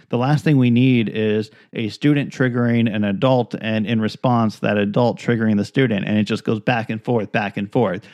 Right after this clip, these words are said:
So the better the adults understand their triggers, the better that they can respond and calm down and use those co-regulation type of strategies.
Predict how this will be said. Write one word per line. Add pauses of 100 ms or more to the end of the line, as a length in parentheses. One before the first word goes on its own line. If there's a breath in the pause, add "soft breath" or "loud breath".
(160 loud breath)
So
the
better
the
adults
understand
their
triggers, (260 loud breath)
the
better
that
they
can
respond (180 loud breath)
and
calm
down
and
use
those
co-regulation
type
of
strategies.